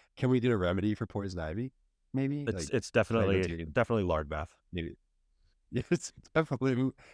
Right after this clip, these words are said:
Speaker 1: "Hey, Mom, Dad, I, I walked through the forest. Can you go, can you go fill the bathtub with some avocado
Speaker 2: Oof.
Speaker 1: and olive oil, please, for me?" Um, and, you know, maybe throw, throw a little tub of lard in there and,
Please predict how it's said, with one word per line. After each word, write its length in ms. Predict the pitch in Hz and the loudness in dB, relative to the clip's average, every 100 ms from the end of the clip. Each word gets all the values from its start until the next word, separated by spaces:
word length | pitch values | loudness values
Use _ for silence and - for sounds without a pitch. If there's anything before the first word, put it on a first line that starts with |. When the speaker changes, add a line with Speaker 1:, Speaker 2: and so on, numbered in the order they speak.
| - | -2
Speaker 1:
"Hey, 140 | 131 | 2
Mom, 340 | 139 139 123 | 4 4 4
Dad, 260 | 87 117 110 | 0 0 2
I, 160 | 101 101 | 2 0
I 60 | 113 | 0
walked 300 | 120 127 127 | 2 2 2
through 140 | 123 | 0
the 80 | 113 | -2
forest. 400 | 104 117 104 92 - | -2 -4 -4 -4 -6
Can 140 | 107 | -6
you 100 | 123 | -2
go, 320 | 127 123 117 - - _ _ _ _ | 0 2 0 -4 -20 _ _ _ _
can 120 | 139 | 0
you 80 | 160 | 4
go 120 | 170 | 4
fill 240 | 143 151 151 | 4 4 4
the 80 | |
bathtub 640 | 113 73 98 107 - 123 113 | 2 -2 -2 -2 0 0 0
with 100 | 107 | -2
some 140 | 101 | 0
avocado 800 | 87 80 82 90 90 98 104 95 | 0 0 -2 2 2 2 0 -2
Speaker 2:
Oof. 60 | 82 | -2
Speaker 1:
and 160 | 85 - | -6 -6
olive 300 | 73 90 95 | -2 -2 -2
oil, 240 | 110 110 107 | -2 -2 -2
please, 400 | - 117 104 - | -2 -2 -4 -6
for 140 | 117 | -4
me?" 220 | 113 117 113 _ _ _ - | -2 -2 -4 _ _ _ -6
Um, 540 | 80 69 67 65 73 - _ _ _ | -2 -2 -2 -4 -8 -12 _ _ _
and, 200 | 80 87 82 | -10 -8 -6
you 80 | |
know, 100 | 82 | -4
maybe 200 | 78 87 | -4 -4
throw, 420 | 82 - 80 64 - _ | -6 -6 -6 -6 -12 _
throw 140 | - 117 | -2 0
a 0 | |
little 160 | 98 | 0
tub 180 | 69 - | -2 -2
of 80 | 80 | -2
lard 300 | 76 67 76 | 0 0 0
in 100 | 87 | -2
there 220 | 90 92 | -2 -2
and, 180 | 90 85 | -4 -6